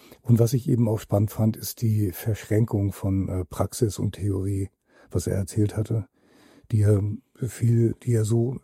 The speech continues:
erlebt hat, dass man was mitnimmt, plus die Selbstsicherheit und das Selbstbewusstsein, was wir vorher auch schon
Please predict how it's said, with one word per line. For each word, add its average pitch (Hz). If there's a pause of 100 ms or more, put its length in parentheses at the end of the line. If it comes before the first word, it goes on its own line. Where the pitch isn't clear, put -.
(220)
erlebt 110
hat, 127
dass -
man 117
was 113
mitnimmt, 131
plus -
die 139
Selbstsicherheit 113
und 107
das 107
Selbstbewusstsein, 90
was -
wir 92
vorher 90
auch 90
schon -